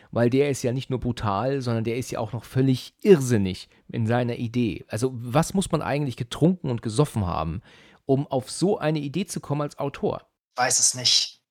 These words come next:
Speaker 2: Es ist irre.
Speaker 1: Es ist wirklich irre, ja. Man kann's anders echt nicht beschreiben.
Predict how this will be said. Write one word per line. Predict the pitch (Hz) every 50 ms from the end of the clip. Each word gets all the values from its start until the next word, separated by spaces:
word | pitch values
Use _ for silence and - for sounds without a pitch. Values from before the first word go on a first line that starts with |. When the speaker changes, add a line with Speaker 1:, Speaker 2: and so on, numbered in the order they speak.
| _
Speaker 2:
Es | - 113 -
ist | 135 - - -
irre. | 135 123 127 117 - - _ _ _
Speaker 1:
Es | - 139 127 -
ist | 143 135 110 117
wirklich | 113 95 95 87 - -
irre, | 71 - 64 64
ja. | 64 - -
Man | 104 120 117
kann's | - 139 139 127
anders | - 143 123 123 113 -
echt | - 123 - -
nicht | 113 -
beschreiben. | - 107 - - 90 85 82 82 80 -